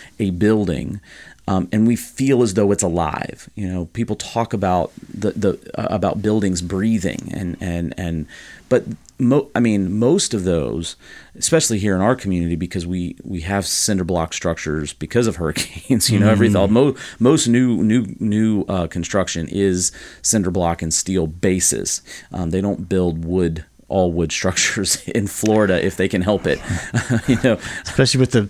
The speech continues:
Speaker 2: the target that Polk County has
Speaker 1: That's
Speaker 2: on its
Speaker 1: right.
Speaker 2: back, then,
Speaker 1: Yeah.
Speaker 2: uh, very few wood houses around here.
Speaker 1: Yeah, so,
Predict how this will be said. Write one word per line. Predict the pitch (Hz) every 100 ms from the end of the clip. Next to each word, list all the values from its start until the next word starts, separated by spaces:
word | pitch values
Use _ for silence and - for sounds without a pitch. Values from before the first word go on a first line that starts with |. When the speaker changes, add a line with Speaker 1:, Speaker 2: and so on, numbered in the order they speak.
| -
Speaker 2:
the | 120
target | - - 143 135
that | 120
Polk | - 135 -
County | 135 139
has | 117 107
Speaker 1:
That's | 131
Speaker 2:
on | 101
its | 98
Speaker 1:
right. |
Speaker 2:
back, | 110 107
then, | - 107
Speaker 1:
Yeah. | 104 107
Speaker 2:
uh, | 107
very | 107 110 123 135
few | - 143 120
wood | 110
houses | 98 90 85 87
around | 87 82
here. | 87 80
Speaker 1:
Yeah, | 117 113
so, | 92 - 113 107